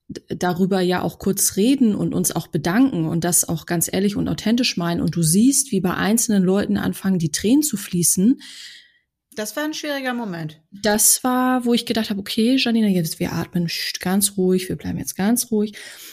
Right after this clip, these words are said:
Speaker 1: Ähm, das war schon verrückt und vor allen Dingen, weil's das ja auch noch mal für uns surreal gemacht hat, ne? Genau das, was wir am Anfang erzählt haben. Wir haben eigentlich nichts in der Hand gehabt. Wir haben nichts gesehen. Durch die Pandemie,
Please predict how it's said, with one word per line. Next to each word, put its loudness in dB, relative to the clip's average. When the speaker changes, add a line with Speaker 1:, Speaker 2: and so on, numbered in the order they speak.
Speaker 1:
Ähm, 4
das 0
war 2
schon 0
verrückt -2
und 0
vor -6
allen 2
Dingen, 4
weil's 0
das 0
ja -2
auch -2
noch -2
mal 0
für -8
uns -2
surreal -2
gemacht -4
hat, -10
ne? 4
Genau 2
das, 0
was 0
wir 2
am -4
Anfang -2
erzählt -2
haben. 0
Wir 0
haben -2
eigentlich -4
nichts 0
in 0
der 0
Hand -4
gehabt. -12
Wir -10
haben 2
nichts 2
gesehen. 2
Durch 0
die -2
Pandemie, 6